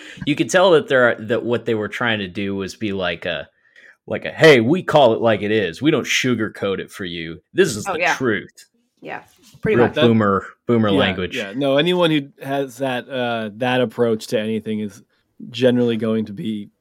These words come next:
Speaker 3: l-, leaving you wanting. <laughs>
Speaker 2: Yeah.
Speaker 3: That's not a great, that's not a great personality type.
Speaker 2: I don't think they were even that old, though. I feel like they were kind of, well, I don't know, I guess. I'd have to look it up, but I don't
Speaker 3: I, I
Speaker 2: remember.
Speaker 3: remember at Liberty, uh, we were told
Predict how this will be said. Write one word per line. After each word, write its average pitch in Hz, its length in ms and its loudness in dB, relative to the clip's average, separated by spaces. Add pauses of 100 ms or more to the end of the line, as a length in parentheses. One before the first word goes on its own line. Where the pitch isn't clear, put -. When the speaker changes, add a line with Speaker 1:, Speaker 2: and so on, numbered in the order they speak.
(160)
Speaker 3:
l-, 135 260 -18
leaving 127 400 -4
you 110 160 -6
wanting. 98 540 -18 (260)
<laughs> - 0 -
Speaker 2:
Yeah. 208 320 -4
Speaker 3:
That's 165 300 0
not 175 140 2
a 170 40 -2
great, 151 400 0
that's 160 220 -6
not 180 100 0
a 175 60 -4
great 147 240 -2
personality 117 600 -4
type. 101 240 -14 (540)
Speaker 2:
I 240 60 -8
don't 349 140 -6
think 269 200 -6
they 226 120 2
were 214 80 6
even 208 280 0
that 170 220 0
old, 233 320 -6
though. 151 160 -4
I 147 80 -6
feel 214 180 -12
like 220 160 -14
they 190 80 -10
were 175 120 -10
kind 175 180 -14
of, 165 60 -14
well, 180 220 2
I 180 100 2
don't 240 160 -6
know, 165 120 -6
I 135 100 -8
guess. 160 420 -14 (200)
I'd 185 100 -8
have 202 120 -8
to 180 120 -14
look 165 200 -12
it 147 80 -10
up, 143 300 -10
but 156 300 -12 (540)
I 185 80 -2
don't 170 200 0
Speaker 3:
I, 139 40 -4
I 160 60 -2
Speaker 2:
remember. 180 160 -6
Speaker 3:
remember 254 280 -2
at 214 100 2
Liberty, 170 420 0
uh, 127 140 0
we 131 200 -4
were 123 120 -4
told 127 440 -4